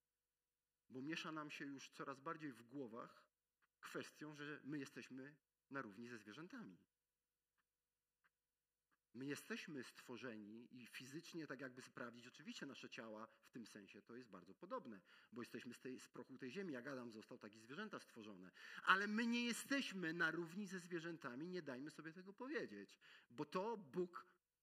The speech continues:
Bóg rzekł i uczynił człowieka, oddzielił go od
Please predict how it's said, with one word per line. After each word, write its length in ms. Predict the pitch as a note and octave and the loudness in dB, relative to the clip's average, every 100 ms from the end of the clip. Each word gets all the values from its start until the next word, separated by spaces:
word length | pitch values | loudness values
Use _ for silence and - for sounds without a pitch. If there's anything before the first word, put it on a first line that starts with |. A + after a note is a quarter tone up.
| _ | _
Bóg 180 | - D3+ | -6 -4
rzekł 400 | C3 C#3 E3 - F3 | -2 -2 -2 -6 -8
i 80 | |
uczynił 360 | D#3 - A#2+ C#3+ | -8 -6 -8 -8
człowieka, 560 | - C3 C3 D3 G#2+ F#2+ - - | -6 -4 -2 -2 -4 -6 -10 -8
oddzielił 640 | C3+ B2+ C3 F#3 G3 C3 | -6 -2 2 2 2 -4
go 180 | G#2+ A#2+ | -6 -6
od 260 | A2 - | -8 -12